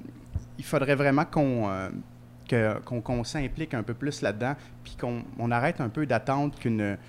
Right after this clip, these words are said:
société américaine nous, nous apporte la solution, puis qu'après ça, on l'intègre. Euh, je pense qu'on a le talent ici pour le faire.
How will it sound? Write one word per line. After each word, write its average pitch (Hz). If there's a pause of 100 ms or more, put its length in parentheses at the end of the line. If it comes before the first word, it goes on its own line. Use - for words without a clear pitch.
société -
américaine 139
nous, 131
nous 143
apporte 139
la 110
solution, 117
puis 123
qu'après 117
ça, 151
on 131
l'intègre. 117 (460)
Euh, 95
je -
pense 131
qu'on 113
a -
le 107
talent 131
ici 127
pour 120
le 107
faire. 110